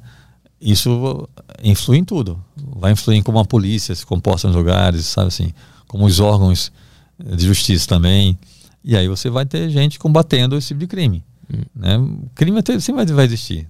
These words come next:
Speaker 1: Não vai, vai, vai de-, deixar de ter crime num, num país. Ah, os Estados Unidos, a gente sabe que tem parte da polícia que é corrupta, né? Como aqui, né?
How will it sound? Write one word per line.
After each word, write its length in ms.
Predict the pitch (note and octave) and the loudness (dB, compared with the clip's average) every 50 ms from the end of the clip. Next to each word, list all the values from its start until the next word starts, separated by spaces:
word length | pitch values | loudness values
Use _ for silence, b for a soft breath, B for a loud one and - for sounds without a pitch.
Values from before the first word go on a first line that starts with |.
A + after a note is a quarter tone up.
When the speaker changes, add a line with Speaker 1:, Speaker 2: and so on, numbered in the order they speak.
| - _ - | -14 _ -6
Speaker 1:
Não 140 | A2 A#2 B2+ | -4 -2 -2
vai, 160 | C#3+ B2+ A2 | -2 -2 -2
vai, 120 | A2+ G#2+ | -2 -2
vai 140 | G2 G2 F#2+ | -2 -4 -6
de-, 380 | F#2 - - - F#2 F#2 - - | -6 -8 -18 -16 -16 -16 -14 -10
deixar 220 | - F2+ - G#2+ G2 | -8 -6 -2 -2 -2
de 60 | F2 | 0
ter 100 | G#2+ F#2 | 0 -2
crime 220 | - G2 G2 F#2+ | 0 0 -2 -2
num, 200 | F#2+ F#2 F2 F2 - - | -2 -4 -4 -6 -8 -8
num 160 | - F2+ E2 | -6 -6 -4
país. 400 | - G#2 F#2 E2 D#2 D2 - - b b b b b b b b b b b b b b b _ - | 0 0 2 2 0 -2 -6 -10 b b b b b b b b b b b b b b b _ -8
Ah, 160 | - - E2 | -6 -4 -4
os 80 | E2+ - | -4 -2
Estados 180 | - G#2 G2 | -4 -2 -2
Unidos, 480 | A#2 A2+ G#2+ A2+ B2+ C#3 E3 F3 - - _ - - - | 0 0 0 0 0 0 -2 -4 -6 -10 _ -20 -14 -8
a 140 | - - | -2 2
gente 140 | G#2+ A#2 A#2 | 2 2 2
sabe 260 | - - G#2+ G#2+ A2 | 2 0 -6 -6 -6
que 140 | - - C3+ | -8 -10 -8
tem 400 | - C3+ C3+ C#3 D3+ E3+ F#3+ F#3+ b b b b b b b b b b _ - - - A2+ A2+ G#2 _ | -6 -4 -2 -2 -2 -2 -4 -6 b b b b b b b b b b _ -20 -18 -16 -16 -16 -8 _
parte 240 | - A2+ A2+ A2 - | 0 0 0 0 -4
da 60 | A2+ | -8
polícia 240 | - - A#2 A2 - | -8 -8 -8 -6 -6
que 60 | C#3 | -6
é 20 | B2 | -4
corrupta, 520 | - B2+ A#2+ D3 D3 B2+ - - - F2 | -4 -2 -2 0 -2 -2 -4 -6 -6 -4
né? 120 | E2 E2 E2 | -4 -4 -4
Como 180 | - A2+ G#2+ | -2 -2 0
aqui, 280 | G2+ F2+ - G#2+ F#2+ F2+ | 0 0 0 0 2 2
né? 200 | E2 E2 F2 | 2 2 0